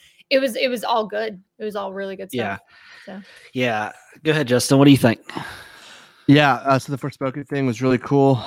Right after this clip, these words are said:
Speaker 3: Um, I'm really excited about Knights of the Old Republic, that remake. Um, it's being made by Asper, Asper Games, um, which they have been porting games for a long time, including some of the older Star Wars titles.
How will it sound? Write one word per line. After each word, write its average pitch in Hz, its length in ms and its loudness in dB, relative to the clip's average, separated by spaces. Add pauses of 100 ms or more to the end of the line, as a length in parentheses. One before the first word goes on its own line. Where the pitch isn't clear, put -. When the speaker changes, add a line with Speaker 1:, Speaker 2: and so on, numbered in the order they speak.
(140)
Speaker 3:
Um, 113 520 2 (240)
I'm 120 240 2
really 123 280 2
excited 117 320 -2
about 113 160 0
Knights 104 240 -2
of 104 80 -4
the 104 80 -2
Old 104 120 0
Republic, 104 520 -4
that 104 180 -2
remake. 113 480 0 (100)
Um, 98 500 -2 (440)
it's - 160 -6
being 113 380 -2
made 107 140 2
by 101 260 0
Asper, 101 560 -8 (160)
Asper 107 580 -4 (140)
Games, 117 640 0 (100)
um, 98 640 2
which - 500 0
they 110 300 0
have 101 260 -4
been 104 180 -2
porting 104 440 -4
games 104 280 -4
for 113 140 -8
a 104 40 -2
long 101 140 -2
time, 95 220 -10
including 98 320 -8
some 95 140 -8
of 95 60 -6
the 98 60 -2
older 98 200 -4
Star 95 240 -6
Wars 104 160 -4
titles. 113 420 0